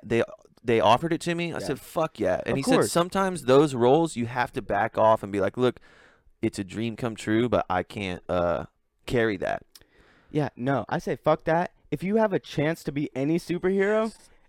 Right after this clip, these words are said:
Speaker 2: it, 'cause then from then on, like, you
Speaker 1: You're
Speaker 2: are
Speaker 1: fucking
Speaker 2: that
Speaker 1: it.
Speaker 2: person.
Speaker 1: Yeah, dude.
Speaker 2: You're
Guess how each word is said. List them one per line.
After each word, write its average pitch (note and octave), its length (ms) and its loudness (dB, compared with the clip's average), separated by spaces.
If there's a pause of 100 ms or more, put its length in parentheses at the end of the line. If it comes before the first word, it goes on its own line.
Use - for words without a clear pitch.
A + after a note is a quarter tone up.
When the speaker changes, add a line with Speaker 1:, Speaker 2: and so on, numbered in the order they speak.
(100)
Speaker 2:
it, G#3+ 180 0 (220)
'cause B3 160 -4
then B3 180 0
from A3 240 0
then G3 220 2
on, G#3+ 240 2
like, D#3 160 -2 (280)
you F#3 220 -2
Speaker 1:
You're D3 160 2
Speaker 2:
are D3 200 8
Speaker 1:
fucking C#3+ 180 6
Speaker 2:
that D3 140 4
Speaker 1:
it. F3+ 100 2
Speaker 2:
person. F#3 260 4
Speaker 1:
Yeah, F3+ 260 -2
dude. A#2 100 -8
Speaker 2:
You're F#3+ 220 4